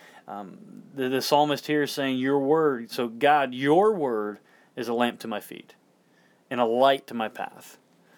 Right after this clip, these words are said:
So what does that mean? Well, that means that the steps in which we take every day, we need to understand that we need to have the light of God's word, um, as a, the lamp and the light, um, as we take those steps.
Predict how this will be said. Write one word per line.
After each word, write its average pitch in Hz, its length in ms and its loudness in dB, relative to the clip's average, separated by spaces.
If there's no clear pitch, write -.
So 139 380 -4
what 127 420 4
does 165 180 -2
that 117 180 -2
mean? 123 540 -2
Well, 123 80 -6
that 139 100 2
means 143 300 -2
that 113 100 -8
the 113 80 -8
steps - 320 0
in 135 80 -8
which 127 140 -8
we 123 100 -6
take 123 300 -4
every 113 200 -4
day, 117 220 -2
we 110 140 -8
need 117 140 -6
to 113 40 -4
understand 117 580 -6
that 110 60 -6
we 113 120 -10
need 120 240 -6
to 113 80 -4
have 113 360 -4
the 104 100 -10
light 110 380 -2
of 107 160 -12
God's 107 320 -2
word, 104 400 -6
um, 101 320 -10
as 113 420 -4
a, 113 60 -6
the 110 180 -4
lamp 110 360 -2
and 104 100 -10
the 101 80 -8
light, 104 400 -4
um, 104 300 -10
as 107 160 -4
we 110 100 -6
take 110 280 -2
those 101 160 -4
steps. - 480 -4